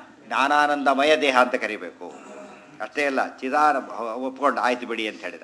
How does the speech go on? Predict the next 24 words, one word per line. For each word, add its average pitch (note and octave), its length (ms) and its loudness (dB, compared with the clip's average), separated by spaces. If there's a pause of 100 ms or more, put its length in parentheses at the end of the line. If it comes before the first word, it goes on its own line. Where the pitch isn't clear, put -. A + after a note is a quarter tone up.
(420)
ಆದರೆ A#2 440 -2
ಎಲ್ಲ B2+ 240 2
ಅವಯವ D#3+ 320 8
ಒಪ್ಕೊಳ್ಳೋದು, C3+ 360 2
ಬರೀ C3+ 220 -2
ದೇಹ D3 180 2
ಮಾತ್ರ D#3 300 6
ಒಪ್ಕೋತೇನೆ B2+ 460 0
ಅಂದ F2 140 -10 (540)
ಸಾಲದು. A#2 520 -2
ಚಿದಾನಂದ D3+ 580 8
ಶಿರೋಮುಖಂ, C3 800 0 (480)
ಆತನ B2 300 -2
ಪ್ರತಿ C3 420 -2
ಅಂಗಗಳು E3+ 520 6
ಕೂಡ E3+ 140 4
ಏನವೋ? D#3+ 720 4 (920)
ಒಟ್ಟು D3+ 320 0
ದೇಹ D#3+ 240 6
ಅಷ್ಟೇ D3 260 8
ಅಲ್ಲ, A#2 340 4
ಪ್ರತಿಯೊಂದು D3+ 400 -2
ಅಂಗಗಳು D#3+ 380 2
ಏನಾಗಿವೆ? D3+ 720 2